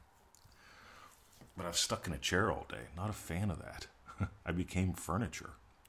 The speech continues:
But I started asking myself the question that I've been asking for a long time. It's like, "Wow, if I doubled my income and worked half the time, how would I,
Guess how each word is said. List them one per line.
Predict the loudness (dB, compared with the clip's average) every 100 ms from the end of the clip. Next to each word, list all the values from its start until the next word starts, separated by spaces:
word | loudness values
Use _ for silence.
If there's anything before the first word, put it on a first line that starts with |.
| -20 -20 -20 -20 -20 -20 -20 -20 -20 -20 -20 -20 -20 -20 -20 -20 -20 -20 -20 -8 2
But | 4
I |
started | 6 8 10
asking | 8 8
myself | 6 6 4 2
the |
question | 0 2 2 2 2
that | 4
I've | 6 6 4 -2 -4
been | 2 4
asking | 4 4 2
for | 4 4
a |
long | 4 6 6
time. | 6 2 0 -4 -6
It's | -4 -4
like, | -6 -6 -4
"Wow, | -2 -4 -6 -6
if | 2
I | 2
doubled | 4 4 4
my | 6
income | 4 2 0
and | 0
worked | -2 -2
half | -2 -2
the | -4
time, | -2 -2 0
how | 0 0
would | 0 2
I, | 2 2 0